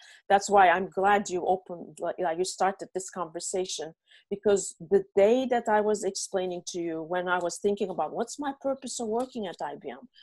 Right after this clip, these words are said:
what's my purpose in life, and I never was able to buy into the idea that I should be happy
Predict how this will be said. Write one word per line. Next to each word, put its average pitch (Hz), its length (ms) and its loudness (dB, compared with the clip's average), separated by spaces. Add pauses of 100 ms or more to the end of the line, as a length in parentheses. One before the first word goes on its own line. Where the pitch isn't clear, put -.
(140)
what's 226 200 -6
my 233 140 0
purpose 226 520 -4
in 202 200 -2
life, 196 340 0
and 196 140 -4
I 202 100 0
never 214 400 0
was 208 220 -4
able 190 300 -4
to 185 60 -12
buy 175 280 0
into 170 340 -8
the 160 80 0
idea 170 400 -4
that 151 180 -2
I 180 120 4
should 185 260 -2
be 180 140 -4
happy 196 480 -2